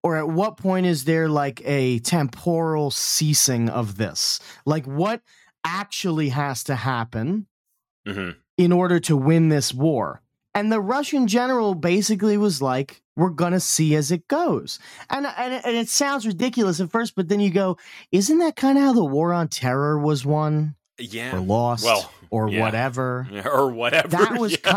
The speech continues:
Speaker 1: kinda, 'cause it's not over, but that's kinda what they were doing. Remember w-, back in the Bush days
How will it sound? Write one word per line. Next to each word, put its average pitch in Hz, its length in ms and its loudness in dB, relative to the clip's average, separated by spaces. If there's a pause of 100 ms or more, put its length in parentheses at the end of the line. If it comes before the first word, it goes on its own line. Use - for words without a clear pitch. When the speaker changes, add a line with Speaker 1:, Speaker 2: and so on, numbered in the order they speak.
Speaker 1:
kinda, 220 300 -2 (400)
'cause 202 160 0
it's 220 160 0
not 254 240 2
over, 143 680 -2 (320)
but 190 180 -2
that's 247 280 -4
kinda 214 360 0
what 185 240 -2
they 170 140 4
were 147 180 2
doing. 165 680 0 (120)
Remember 247 480 2
w-, 320 180 2
back 202 320 -4
in 196 120 0
the 151 60 0
Bush 147 420 -2
days 170 720 0